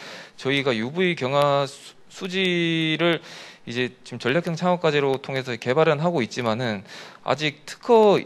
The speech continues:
이슈라든가 이제 그런 부분에 대해서 사실 저희도 좀 그런 부분이 염려는 되더라고요. 사실 일본에서 이제 유브이 경화 수지라든가 반도체 쪽의 소재를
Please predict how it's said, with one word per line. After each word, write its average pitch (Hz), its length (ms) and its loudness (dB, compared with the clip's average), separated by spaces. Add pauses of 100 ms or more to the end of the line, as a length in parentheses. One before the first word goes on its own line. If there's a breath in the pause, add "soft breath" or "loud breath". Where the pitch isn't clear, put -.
이슈라든가 104 800 2
이제 98 160 -6
그런 147 240 -2
부분에 123 720 -2
대해서 107 320 -2
사실 117 260 -6
저희도 135 280 -2
좀 110 180 -12
그런 127 160 -4
부분이 117 300 -6
염려는 113 500 0
되더라고요. 104 580 -2
사실 98 320 -10
일본에서 131 840 0
이제 104 160 -6
유브이 104 160 -8
경화 110 160 -2
수지라든가 104 480 -4
반도체 113 360 -6
쪽의 110 280 -4
소재를 165 680 4